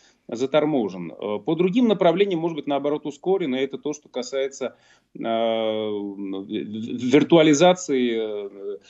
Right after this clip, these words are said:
э, значит, м-, многих процессов. Э, то есть, э, э, цифровизации части тех процессов, которые, значит, мы привыкли, э,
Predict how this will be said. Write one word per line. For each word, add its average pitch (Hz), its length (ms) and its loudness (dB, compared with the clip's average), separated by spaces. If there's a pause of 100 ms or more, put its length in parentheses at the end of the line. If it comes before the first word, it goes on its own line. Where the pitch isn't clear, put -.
(320)
э, 101 600 -6
значит, 107 320 -12
м-, 123 160 0
многих 147 560 2
процессов. 113 640 -2 (100)
Э, 101 340 -8
то 120 100 -8
есть, - 280 -10
э, 107 240 -4 (400)
э, 101 1120 -2 (600)
цифровизации 147 800 2
части 143 320 -8
тех - 160 -10
процессов, 139 460 -12
которые, 104 640 -6
значит, 92 300 -14
мы 107 120 -6
привыкли, 104 520 -4 (500)
э, 113 60 -8